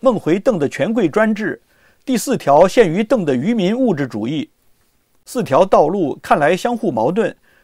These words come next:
其实恰成一个四维大院儿。因了集权专制，必定普遍贫穷，苦于普遍贫穷，于是积极于经济发展，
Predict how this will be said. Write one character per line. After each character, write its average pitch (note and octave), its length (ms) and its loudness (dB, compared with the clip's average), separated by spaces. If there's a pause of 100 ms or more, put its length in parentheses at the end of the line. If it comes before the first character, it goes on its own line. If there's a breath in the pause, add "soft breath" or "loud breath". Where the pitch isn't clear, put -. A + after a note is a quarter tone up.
其 A#3+ 180 -4
实 E3+ 380 -2
恰 A3+ 180 2
成 F#3 180 -4
一 E3+ 140 -4
个 G3+ 200 2
四 - 180 -4
维 C#3+ 160 0
大 F#3 220 4
院 F#3 120 0
儿。 - 160 -4 (680)
因 B3 200 0
了 E3+ 140 4
集 A#3 180 -6
权 G3+ 240 -2
专 A#3 240 2
制， A3 240 -6 (240)
必 B3+ 160 0
定 F#3 240 -4
普 B2 160 -6
遍 E3 240 0
贫 E3+ 220 -6
穷， C#3 320 -8 (480)
苦 D#3 240 0
于 F#3 160 0
普 C3 220 -6
遍 F3+ 240 0
贫 F3 200 -4
穷， F3 320 -4 (140)
于 D#3 200 -4
是 G3 380 -2
积 F#3 200 -4
极 G#3+ 180 -2
于 F#3 240 -4
经 C4 220 -4
济 A3 160 -2
发 - 180 4
展， - 300 -4